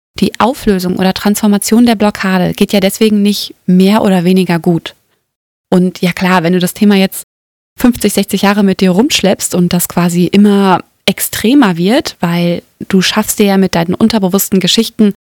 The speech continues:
deine heutige Realität und packst immer noch mehr drauf, weil dein Glaube ja eben Bestätigung sucht und du bist irgendwann ganz tief drin, dann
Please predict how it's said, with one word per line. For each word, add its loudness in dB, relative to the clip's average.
deine 0
heutige 0
Realität 0
und -2
packst -6
immer 4
noch 0
mehr 2
drauf, 0
weil 0
dein 2
Glaube 0
ja -2
eben 2
Bestätigung 0
sucht 0
und 4
du -2
bist 0
irgendwann 2
ganz -2
tief -2
drin, -2
dann 0